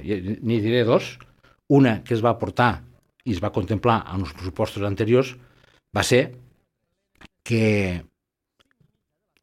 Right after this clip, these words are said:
los caps de setmana havia gent que tenia una situació d'atur i hi havia que no havien serveis bàsics de manteniment de places i jardins. I això vam arribar a un acord de que, pues, se pogués contractar a gent de llarga, llarga durada, que portaven dos anys,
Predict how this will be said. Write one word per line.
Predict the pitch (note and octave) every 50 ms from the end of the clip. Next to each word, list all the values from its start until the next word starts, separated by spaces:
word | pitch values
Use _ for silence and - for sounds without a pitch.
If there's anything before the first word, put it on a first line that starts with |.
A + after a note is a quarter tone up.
| _ - G#2
los | G2+ - -
caps | A#2 G2 A2
de | -
setmana | - A#2 A2+ A#2 B2 B2
havia | A#2+ A2+ G2
gent | F2+ A2+ G#2+ G2 F2 D#2 -
que | - F2
tenia | - G#2+ G#2 G#2 G#2
una | G#2 F#2+
situació | - G#2+ F#2 F#2 - - A2+
d'atur | A2 G#2 - D#3+ E3+ - - - _ _ _ _ _ _ _ _ _ _ _ -
i | B2+ B2+ D#3
hi | D#3 - -
havia | G2+ F#2+ G2 G#2+ G#2+ A2 A2
que | A#2 G2+ F#2+ F#2 F2+
no | F#2+
havien | F#2+ G2+ G2+ F#2+ -
serveis | - G2+ G2+ G#2 G#2+ G2+ F#2+ F#2+
bàsics | G#2+ G2+ F#2 G#2 G2+ -
de | B2 A#2+
manteniment | A2+ G#2+ G#2 G2 G#2+ G#2 G#2 G2+ G2+ G#2 A2 A#2+ D3 -
de | - A2+ G#2+
places | - A2 G#2 F#2+ - A2 A2+
i | A2 G#2
jardins. | G#2+ G2 E2+ F#2 G#2 - - - _ _ _ _ _ _ _ _ _
I | - G2+ F2+
això | - - G2+ G2
vam | A2 A2 G#2
arribar | G2 F#2 F2 F2+
a | G2
un | A2
acord | A2+ - D#3 D#3+ E3
de | D3+ C#3 -
que, | - G2 F#2
pues, | - - D#2+ - - - -
se | G2+
pogués | - - G2+ G#2 F#2+ -
contractar | - A2 G2 G#2+ G#2 - - - -
a | A2+
gent | G#2 G#2+ A#2+ A#2 G#2 F#2
de | F#2 F#2+
llarga, | G2 G2+ G#2 G2 G2 G#2 F2+
llarga | F#2+ A2 G#2 G2+ G#2 G2 F#2
durada, | G2+ A#2 C3 C3+ D3
que | C#3 -
portaven | A2 G2+ G2 G2+ G#2+ G2 G2+
dos | A2+ B2
anys, | C3+ D#3+ F#3 -